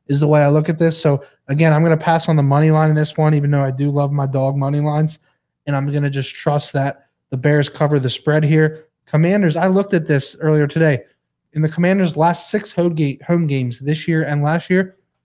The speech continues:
one four and one against the spread. They're not good covering at home. I like the six and a half points. I'm gonna close my eyes, take the points here.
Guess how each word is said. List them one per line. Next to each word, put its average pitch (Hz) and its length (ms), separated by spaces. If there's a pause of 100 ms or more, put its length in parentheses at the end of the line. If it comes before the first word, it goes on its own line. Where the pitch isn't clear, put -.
one 156 300
four 175 320
and 160 140
one 151 160
against 135 320
the 127 60
spread. 110 360
They're 117 160
not 143 420
good 151 200
covering 143 500 (360)
at 135 180
home. 143 400 (400)
I 135 40
like 143 200
the 143 80
six 143 280
and 143 80
a 131 40
half 135 220
points. 139 380
I'm 135 80
gonna 127 100
close 143 240
my 139 100
eyes, 135 240
take 139 240
the - 80
points 135 320
here. 139 320